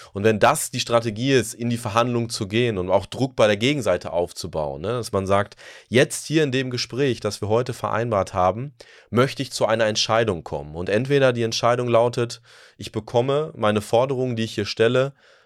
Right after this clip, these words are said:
äh, umgesetzt, ja, eins zu eins, oder ich würde im Anschluss zum Beispiel meine Kündigung einreichen“, ne? Also das wäre quasi eine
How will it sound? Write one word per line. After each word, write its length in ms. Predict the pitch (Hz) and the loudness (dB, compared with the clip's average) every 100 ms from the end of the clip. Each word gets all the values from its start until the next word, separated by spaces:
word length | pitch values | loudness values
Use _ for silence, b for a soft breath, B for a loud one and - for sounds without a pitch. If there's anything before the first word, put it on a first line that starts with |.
| b | b
äh, 140 | 107 101 | 2 2
umgesetzt, 920 | 98 131 160 160 139 180 - - - _ _ _ | 4 2 2 0 0 -2 -6 -10 -16 _ _ _
ja, 440 | 95 107 135 - - | -2 -2 -2 -10 -8
eins 320 | 92 110 123 - | -2 0 0 -4
zu 120 | 113 | -2
eins, 540 | 98 107 147 165 - b b b b b - | 2 0 0 -8 -12 b b b b b 0
oder 640 | 120 135 135 131 131 127 _ _ _ | 2 6 6 4 0 -10 _ _ _
ich 160 | - 92 | -16 -2
würde 160 | 110 104 | 0 2
im 60 | |
Anschluss 720 | 87 110 - 110 107 - - _ _ _ _ _ _ | 2 0 -2 -4 -4 -12 -18 _ _ _ _ _ _
zum 100 | 98 | -2
Beispiel 220 | 95 98 | -2 2
meine 160 | 95 92 | -2 0
Kündigung 400 | 113 113 95 85 | -2 0 -2 -4
einreichen“, 580 | 71 71 65 - 78 78 | -6 -10 -14 -16 -20 -10
ne? 180 | 92 143 B B B | -8 -8 B B B
Also 160 | 92 | -4
das 200 | 92 113 | 2 2
wäre 140 | - 117 | 2 0
quasi 360 | - 110 113 | 2 2 2
eine 220 | 113 113 | 2 0